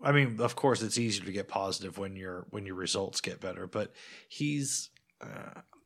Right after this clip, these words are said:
I like that just under the surface, you know, he's a bit of a Jack Miller type. He's, he's a little bit of a hothead. He's a little,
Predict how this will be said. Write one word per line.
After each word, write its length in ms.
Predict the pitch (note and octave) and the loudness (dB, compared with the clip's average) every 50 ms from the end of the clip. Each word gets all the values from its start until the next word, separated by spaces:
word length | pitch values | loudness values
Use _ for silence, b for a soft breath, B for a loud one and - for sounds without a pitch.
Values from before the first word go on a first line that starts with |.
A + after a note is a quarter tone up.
| _ _ _ | _ _ _
I 80 | - C#3 | 2 2
like 420 | C#3 C3+ C3+ C#3+ D3 D#3+ F3+ - - | 2 2 0 0 0 0 -2 -2 -2
that 180 | F3 D3 C3+ - | -2 -2 -2 -2
just 260 | - D3 - - - | 0 0 0 2 4
under 300 | C#3 C#3+ C#3+ C3+ C3+ C#3 | 4 4 4 4 2 2
the 120 | B2 C3 | 2 2
surface, 680 | B2+ - - C3 C3 C3 B2+ - A2+ F#2+ F2+ - - - | 2 4 4 4 2 2 0 -2 -4 -4 -2 -2 -2 -2
you 160 | G#2+ G#2+ G#2+ | -2 -4 -4
know, 60 | G#2+ | -4
he's 380 | G#2 G#2+ A#2 A2+ G#2 A2 A2+ A2 | -4 -2 -2 -2 -2 0 -2 -2
a 40 | G#2 | 0
bit 120 | B2 C3 | 0 0
of 100 | B2+ A#2 | 0 0
a 60 | A#2 | 0
Jack 400 | G#2 - A#2+ A#2+ A2+ A#2 - - | 0 2 2 2 2 0 0 -2
Miller 280 | A#2+ A#2 A2+ A2 G#2+ F#2+ | -2 -2 -2 -2 -2 -2
type. 360 | - - G2 F2 F2+ F2 - | -2 -4 -4 -4 -6 -10 -10
He's, 340 | - - G#2 G2 G2 - - | -8 -6 -6 -4 -4 -6 -6
he's 140 | - A#2 G#2 | -6 -6 -4
a 60 | G#2 G2+ | -2 -2
little 220 | G#2 A2+ A#2+ B2 | -2 0 0 0
bit 160 | A#2+ B2+ B2+ | 2 2 2
of 80 | B2 A#2 | 2 2
a 80 | A#2+ A2 | 2 4
hothead. 600 | - B2+ B2 A#2+ A#2 - - A2+ G#2 G2+ G2 G2 | 6 6 6 6 4 0 -2 -2 -2 -2 -4 -4
He's 180 | G2+ F#2+ G2 | -4 -6 -6
a 60 | G2+ | -6
little, 540 | F#2+ G2 G#2 G#2+ G#2+ A2 A2+ A2+ A2+ - B | -6 -4 -2 0 0 2 2 2 0 -2 B